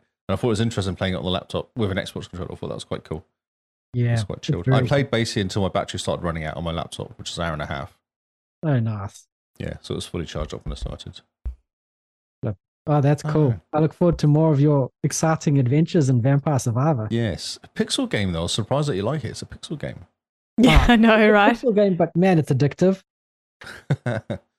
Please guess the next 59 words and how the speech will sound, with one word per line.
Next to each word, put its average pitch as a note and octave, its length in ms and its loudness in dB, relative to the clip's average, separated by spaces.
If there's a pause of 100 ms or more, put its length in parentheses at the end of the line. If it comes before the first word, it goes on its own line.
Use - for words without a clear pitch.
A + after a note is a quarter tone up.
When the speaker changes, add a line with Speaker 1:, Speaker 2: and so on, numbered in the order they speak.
(1400)
Speaker 1:
It's - 160 -6
a B2 40 -2
good, C#3+ 160 -2 (180)
it's C3 140 -2
a A#2 40 0
good B2+ 220 -2
side A#2 320 0
game C#3 220 0
that A#2+ 100 -2
you G2+ 80 -4
can G#2 80 0
watch G2+ 180 -4
T G#2+ 160 -4
V G#2 120 -2
and G2 100 -2
play G#2+ 180 -2
almost. B2+ 420 -4 (360)
You - 60 0
don't D3 80 6
Speaker 2:
Yep. F3 80 4
Speaker 1:
really F#2+ 100 0
need F2 60 -4
to E2+ 80 -8
pay F#2 120 0
attention. F#2+ 420 -6
You F#2+ 60 -4
can F2+ 100 -2
just - 140 -10
kind F2+ 120 -2
of E2+ 80 -4
w-, G2+ 200 -6
vaguely F#2 380 -2
watch F2+ 340 -4
as E2+ 60 -8
you're F2+ 100 -6
walking F2+ 240 -8
around, F2+ 160 -2
not F2+ 160 -6
walking F#2+ 240 -8
into F#2+ 200 -4
stuff. - 260 -8 (640)
Speaker 2:
And D#3 80 4
Speaker 1:
Picking E3 140 6
Speaker 2:
then G#2 80 2
Speaker 1:
up - 60 -10
the - 60 -8
Speaker 2:
as - 80 -10
soon, - 260 -2 (440)
as F3 100 2
soon A#3 140 4
as A#3+ 80 6
you A3+ 40 4
get G3+ 180 4
to G3 100 2
a E3 40 6
certain F#3+ 360 4
amount D#3 400 4
of, C3+ 200 2 (140)
of C3 320 2